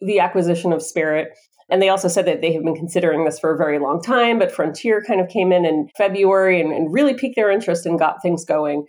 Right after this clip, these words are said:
But they said that they had been thinking about this earlier, but they had not made an offer for, for Spirit earlier. Frontier did, or they reached this agreement. But for JetBlue, for their own strategy, you know,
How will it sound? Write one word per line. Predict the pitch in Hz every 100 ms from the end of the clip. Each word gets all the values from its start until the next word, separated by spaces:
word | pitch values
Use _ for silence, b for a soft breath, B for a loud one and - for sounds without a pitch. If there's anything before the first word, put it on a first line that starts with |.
| b b -
But | 170
they | 185
said | 180
that | 165 160
they | 160
had | 156
been | 151 -
thinking | 147 151 151
about | 139 -
this | 143
earlier, | 147 147 135 101 B B B
but | 165
they | 156 147 147 -
had | 175 180
not | 214 147
made | 143
an | 143
offer | 131 - 143 -
for, | 147 139 - _ _ _
for | _ 143
Spirit | 139 - 123 123
earlier. | 147 143 101 78 - _
Frontier | 156 147 214 196
did, | 175 175 175 B B B
or | 175 160 156
they | 185 180 147
reached | 143 - -
this | 143 -
agreement. | - 139 - - -
But | 180 -
for | 196 165 - - -
JetBlue, | 220 208 196 214 262 180 175
for | 180
their | 180 196
own | 170 220 254
strategy, | - 143 147 165
you | 151 151
know, | 143